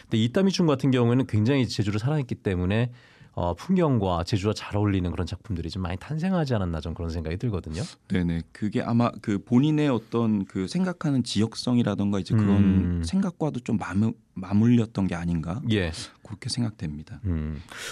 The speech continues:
Speaker 1: 저희가 오늘 뭐 이 유튜브를 통해서는 사진을 좀 여러 개 좀 준비해서 이렇게 보여드리고 있은, 있는데
Speaker 2: 네네.
Speaker 1: 직접 가보진 못하니까 이제 그 부분들은 좀 대리만족을 좀 할 수 있는 부분들이고. 자,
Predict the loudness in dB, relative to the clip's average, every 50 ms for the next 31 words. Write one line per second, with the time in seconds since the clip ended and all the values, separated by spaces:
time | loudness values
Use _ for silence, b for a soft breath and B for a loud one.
0 | B B B -2 0 2 2 4 4 4 4 4 4 4 6 6 4 4 4 4
1 | 4 4 2 2 2 2 2 2 2 2 2 2 2 4 4 4 4 4 2 2
2 | 2 2 2 2 0 0 0 2 2 4 2 4 2 2 4 4 2 2 2 0
3 | 0 0 0 0 2 2 2 4 2 2 0 -2 -4 -6 -4 0 2 2 2 2
4 | 0 0 0 0 2 2 2 0 -2 -4 -2 -2 0 0 0 0 0 0 2 2
5 | 2 0 0 -2 -2 0 2 4 4 4 4 2 2 0 0 0 2 4 4 4
6 | 6 4 4 0 -2 -4 -6 b b b b b b _ _ _ -12 -4 -2 -2
7 | 0 0 0 0 0 2 2 2 2 0 0 0 -2 -2 -2 -2 -2 0 0 -2
8 | -2 -2 0 0 0 2 2 0 0 0 -2 -2 -4 -4 -4 -4 -4 -2 -2 -2
9 | 0 -2 -2 -2 -2 -4 -6 -6 -6 -4 -4 -4 -2 -2 -2 -2 0 -2 -2 -4
10 | -4 -6 -6 -6 -8 -10 -12 -10 -8 -6 -6 -6